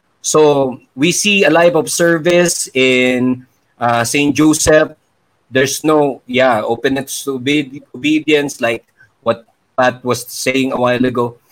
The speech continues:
The entire life of Saint Joseph was a life of service. And your entire life also is a life of service. So what can you say about this letter S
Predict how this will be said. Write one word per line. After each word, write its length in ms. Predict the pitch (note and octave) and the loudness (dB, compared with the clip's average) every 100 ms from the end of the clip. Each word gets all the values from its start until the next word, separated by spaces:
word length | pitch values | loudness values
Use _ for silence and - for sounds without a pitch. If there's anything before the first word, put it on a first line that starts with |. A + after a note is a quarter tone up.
| _ _ _ _ _ | _ _ _ _ _
The 160 | C#3+ F3 | 0 0
entire 400 | F3+ - F#3+ A#3 | 2 2 4 4
life 240 | A3+ F#3+ | 4 2
of 160 | F3+ - | -2 -2
Saint 320 | F3 D#3+ C3 | -2 -2 0
Joseph 400 | D3 C#3 C#3+ C#3 | 0 0 -2 -2
was 100 | C3+ | -2
a 60 | |
life 400 | A#2+ A#2+ C#3 C#3 | 0 2 2 0
of 160 | B2 - | -4 -6
service. 880 | - B2 A2 G2+ A2+ A2 - - - _ _ _ _ - | -8 -6 -6 -4 -2 -2 -6 -10 -14 _ _ _ _ -2
And 560 | D3 D3 D3+ C#3+ C#3+ | 0 2 0 -2 -2
your 240 | D3+ A#3 G#3+ | 2 4 4
entire 400 | - - F#3 F#3 | 0 -2 4 4
life 320 | F3 E3 E3 E3+ | 6 4 2 0
also 480 | D3 C#3 - D3 | 2 2 -2 -2
is 160 | C#3 C3+ | 0 0
a 80 | C3+ | 4
life 200 | C3+ C3+ | 4 2
of 120 | A#2 | -4
service. 640 | - A#2 A2+ A2 A2+ - - _ _ _ | -4 -4 -2 -4 -6 -8 -18 _ _ _
So 240 | - D#3+ D3+ | -2 2 4
what 180 | F#3 F#3 | 2 2
can 200 | F#3+ E3+ | 2 2
you 80 | D#3+ | 0
say 240 | F#3+ E3+ | 0 0
about 480 | C#3 C3+ C3 B2+ - _ _ _ _ _ | 2 4 4 0 -12 _ _ _ _ _
this 720 | G#2+ C3 C3 C3 - - - - _ _ _ _ _ - | -8 -2 0 -2 -6 -8 -14 -20 _ _ _ _ _ -4
letter 320 | A#2 B2+ C3 | 0 2 2
S 520 | B2+ A#2 G#2+ - - | 2 0 0 -6 -14